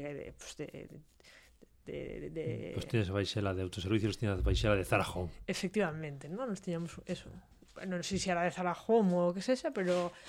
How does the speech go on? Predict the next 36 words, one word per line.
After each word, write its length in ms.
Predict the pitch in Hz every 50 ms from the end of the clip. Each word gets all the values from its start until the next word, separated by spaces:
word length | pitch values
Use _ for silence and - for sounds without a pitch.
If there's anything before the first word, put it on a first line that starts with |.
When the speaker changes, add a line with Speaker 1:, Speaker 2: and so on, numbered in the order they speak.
| - - - - -
Speaker 1:
a, 80 | 185
a 240 | 190 - - - 190
súa 240 | - - 208 208 202
era 140 | 196 185 170
bonita, 400 | 175 180 208 240 214 208 196 -
con 160 | 185 170 151
flores 560 | - - 196 214 220 220 214 202 202 196 -
e 40 | - 190
non 60 | 190 190
sei 140 | 214 208
que, 160 | 196 - 302 - - - - - - -
e 60 | - -
a 60 | 170
nosa 260 | 175 175 175 - 185 170 180
era, 100 | 208 214
pois, 160 | 208 180 - 202
eso, 180 | 185 - - 151
a, 380 | 151 156 151 143 147 147 151
a, 140 | - - 151 156 -
a 140 | - - - 165 156
bandexa 400 | 151 156 165 170 160 - 190 180
de, 560 | 180 165 160 156 143 143 147 - 156 156 - - -
de 140 | 175 165 156
catering. 420 | - 165 160 - - 151 151 156
Speaker 2:
Bueno, 380 | - _ _ - - - - -
creo 180 | - 113 127 123 -
que 160 | - 110 104
hoxe 460 | 107 110 107 - - 107 92 90 98 -
Speaker 1:
Espera, 540 | - 220 - - - 285 311 302 277 240 -
que 60 | 247 262
aínda 140 | 269 277 269
Speaker 2:
vou, 140 | 269 269 -
Speaker 1:
non 80 | 113
Speaker 2:
vou 100 | 117 123 127
interrumpirte. 640 | 123 107 110 95 92 90 85 - 107 98 92 - - 240
Speaker 1:
No, 640 | 254 262 269 269 262 262 254 247 240 233 220 202